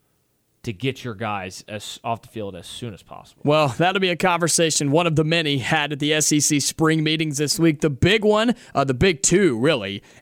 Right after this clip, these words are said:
Speaker 2: N I L and where that is going and, and who's in favor, who's not, and how you can control it. We know that will be an ongoing conversation until the end of time, pretty much, now that N I L has become as big as it is, especially in the game of college football,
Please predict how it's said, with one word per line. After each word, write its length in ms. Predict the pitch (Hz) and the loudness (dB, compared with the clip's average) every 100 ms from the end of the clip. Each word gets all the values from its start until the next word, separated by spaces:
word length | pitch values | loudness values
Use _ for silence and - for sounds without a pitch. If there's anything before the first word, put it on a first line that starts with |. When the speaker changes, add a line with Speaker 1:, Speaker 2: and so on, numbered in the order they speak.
| - | -4
Speaker 2:
N 160 | 190 214 | 0 2
I 180 | 190 175 | 2 4
L 360 | 156 160 170 - | 4 2 0 -2
and 180 | 151 135 | -2 2
where 240 | 151 151 | 2 4
that 300 | 135 147 170 | 2 0 0
is 100 | 175 | -2
going 460 | 135 151 147 156 147 | 0 2 2 0 0
and, 120 | 139 | -2
and 320 | 123 139 127 - - - 117 | 0 -2 -2 -8 -16 -8 2
who's 260 | 165 165 | 4 4
in 100 | 160 | 2
favor, 400 | 139 151 160 147 | 0 -2 0 2
who's 240 | 147 156 139 | 2 2 2
not, 240 | 147 156 | 0 0
and 100 | 139 | -2
how 140 | 131 | -2
you 220 | 151 151 147 | -2 -2 -2
can 220 | 151 135 | -2 -4
control 520 | 143 120 - 156 156 | -4 -2 0 2 2
it. 120 | 165 | 0
We 100 | 139 | 0
know 180 | 135 147 | 0 0
that 220 | 143 156 | 0 0
will 100 | 143 | 0
be 380 | 143 147 147 143 - _ _ - | 0 2 2 0 -4 _ _ -4
an 120 | 156 | 0
ongoing 500 | 160 180 165 165 156 | 2 2 2 2 2
conversation 760 | 165 160 151 135 147 143 147 | 2 2 2 0 2 2 0
until 280 | 139 127 151 | 0 2 2
the 180 | 135 135 | 4 2
end 100 | 127 | 0
of 120 | 107 | -2
time, 420 | - 180 151 127 | 0 0 0 -2
pretty 220 | 127 139 123 | -2 -2 0
much, 300 | 120 127 139 | 0 -2 0
now 180 | 131 | 0
that 160 | 127 123 | 0 -2
N 160 | 139 135 | -2 -2
I 160 | 127 | 0
L 280 | 127 127 127 - - | 0 2 0 -4 -4
has 180 | 139 120 | -2 0
become 340 | 135 147 143 | -2 0 2
as 140 | 135 | 0
big 320 | 113 160 190 202 | -2 0 2 2
as 160 | 185 | 2
it 100 | 180 | 2
is, 340 | 170 170 175 - - - | 2 2 2 0 -6 -4
especially 680 | 110 - 160 180 - 190 | -2 -2 -2 -4 0 0
in 60 | 180 | 2
the 80 | 170 | 2
game 300 | 156 151 147 | 2 0 -2
of 80 | - | 0
college 320 | 156 147 139 | 2 2 0
football, 580 | 165 143 147 131 127 | 0 0 2 4 4